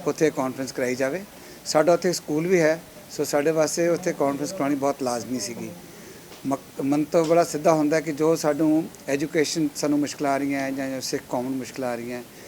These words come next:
ਉਹਦੇ ਬਾਰੇ ਵਿਚਾਰ ਵਟਾਂਦਰਾ ਕੀਤਾ ਜਾਵੇ। ਜੋ ਪੰਜਾਬ ਦੀਆਂ ਮੁਸ਼ਕਿਲਾਂ ਨੇ, ਅਸੀਂ ਉਹਦੇ ਬਾਰੇ ਵਿਚਾਰ ਵਟਾਂਦਰਾ ਕਰੀਏ।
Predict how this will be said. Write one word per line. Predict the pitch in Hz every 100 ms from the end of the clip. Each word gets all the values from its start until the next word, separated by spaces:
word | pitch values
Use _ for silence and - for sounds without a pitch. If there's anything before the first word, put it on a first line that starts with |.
| - -
ਉਹਦੇ | 160 151
ਬਾਰੇ | 147 147
ਵਿਚਾਰ | 143 135 143 139
ਵਟਾਂਦਰਾ | 139 131 135 131 139
ਕੀਤਾ | - 123 139
ਜਾਵੇ। | 131 131 131
ਜੋ | 135 143
ਪੰਜਾਬ | 143 139 143 147
ਦੀਆਂ | 160
ਮੁਸ਼ਕਿਲਾਂ | 139 - 147 139
ਨੇ, | 139
ਅਸੀਂ | 139 151
ਉਹਦੇ | 143
ਬਾਰੇ | 143 135
ਵਿਚਾਰ | 127 143 139
ਵਟਾਂਦਰਾ | 131 127 131
ਕਰੀਏ। | 127 139 135